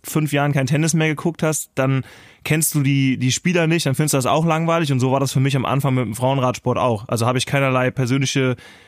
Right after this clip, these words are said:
Beziehung oder Emotionen mit Fahrerinnen verknüpft. Aber mittlerweile und jetzt insbesondere halt auch durch eine Franzi Koch, die da vorne so mit rumstrahlt oder auch Liane Lippert, you name it. Ey, das hat so Bock gemacht, das Rennen zu gucken. Es war ultra geil.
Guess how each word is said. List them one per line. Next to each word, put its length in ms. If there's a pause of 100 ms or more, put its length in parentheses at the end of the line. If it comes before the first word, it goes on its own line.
(160)
Beziehung 500
oder 140
Emotionen 560
mit 120
Fahrerinnen 560
verknüpft. 500 (480)
Aber 180
mittlerweile 640
und 140
jetzt 160
insbesondere 680
halt 160
auch 140
durch 160
eine 120
Franzi 320
Koch, 220
die 120
da 100
vorne 280
so 100
mit 120
rumstrahlt 680
oder 240
auch 180
Liane 260
Lippert, 400
you 80
name 340
it. 120 (640)
Ey, 100
das 100
hat 140
so 140
Bock 200
gemacht, 240
das 160
Rennen 180
zu 140
gucken. 240
Es 100
war 140
ultra 300
geil. 320